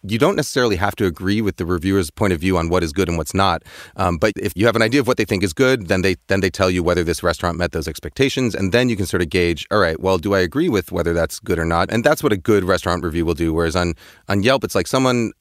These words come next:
basic user one two three four five says, "This restaurant was terrible, the potatoes sucked."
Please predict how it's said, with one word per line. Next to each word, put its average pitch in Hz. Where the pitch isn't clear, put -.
basic 123
user 110
one 101
two 104
three 98
four 90
five 110
says, 90
"This 107
restaurant 107
was 101
terrible, 98
the 90
potatoes 92
sucked." -